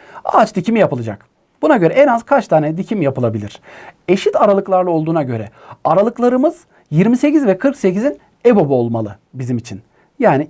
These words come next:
ilk bilgimiz yirmi sekiz ve kırk sekizin ebob'unun dört olduğunu görebiliyoruz. Buna göre ne yapacağız? Şimdi bu aralıkların şöyle bir dikdörtgen çizelim. Dikdörtgen şeklinde bir ifademiz varmış. Bir tarlamız.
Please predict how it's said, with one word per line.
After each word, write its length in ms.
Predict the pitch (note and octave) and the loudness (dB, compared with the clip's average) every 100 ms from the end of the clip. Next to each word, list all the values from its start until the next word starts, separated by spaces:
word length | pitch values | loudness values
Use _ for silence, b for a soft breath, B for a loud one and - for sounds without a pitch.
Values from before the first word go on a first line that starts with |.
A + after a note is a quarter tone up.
| - | 0
ilk 240 | D4 A#3 | 0 2
bilgimiz 600 | E3+ C#3 C3+ D3 A#3 - _ b b | 0 2 2 4 2 -2 _ b b
yirmi 300 | D3 F3 A3+ | 2 2 2
sekiz 360 | B3+ B3+ E4 E4+ | -2 0 0 0
ve 120 | G#3 | 0
kırk 200 | - G#3+ | 0 0
sekizin 500 | F#3+ D#3 C#3 G#3 B3 b b b | 0 0 -2 -4 -6 b b b
ebob'unun 560 | C4+ C#4 F#3 D#3+ G3+ - _ _ - | 2 4 2 2 0 -4 _ _ -2
dört 200 | D#4+ F4 | 2 4
olduğunu 300 | F#3+ D#3+ G3+ | 4 2 2
görebiliyoruz. 640 | F3 D3 B2+ A#2 G#2 - - _ _ - | 4 2 0 -4 -12 -18 -20 _ _ -2
Buna 160 | B3 F4 | 2 4
göre 300 | D#3+ A#2 G#2+ _ _ - | 2 0 -4 _ _ 0
ne 80 | C#4 | 2
yapacağız? 400 | C4+ D#3+ F#3 - _ _ | 4 4 2 0 _ _
Şimdi 540 | - D#4 D#3 C3 B2 A#2+ C#4+ | -4 0 2 2 0 -2 2
bu 180 | F4 | 4
aralıkların 600 | B3 A#3 A3+ G#3+ F3 A3 - _ _ | 4 2 0 2 2 0 -8 _ _
şöyle 260 | A#3+ F#3 | -2 0
bir 80 | D#3+ | 0
dikdörtgen 480 | F3 E3 D3 D3 C3+ | -2 -2 -2 -2 -4
çizelim. 380 | C#3 C3 C3+ F#3 | -4 -4 -4 -4
Dikdörtgen 440 | E3 D#3 D3+ D3 | -2 -2 0 -4
şeklinde 400 | C3+ C3 C3 B2+ | -2 -6 -4 -4
bir 140 | B2+ - - | -6 -10 -16
ifademiz 540 | D3 C3+ B2+ A#2+ A#2 | -4 -2 0 0 0
varmış. 600 | A#2 A2+ A#2 F3+ A#3 - | 0 0 2 0 0 -4
Bir 100 | C3+ | -4
tarlamız. 600 | C3 E3+ F3 F#3+ F#3 G3 | -2 0 2 2 0 -4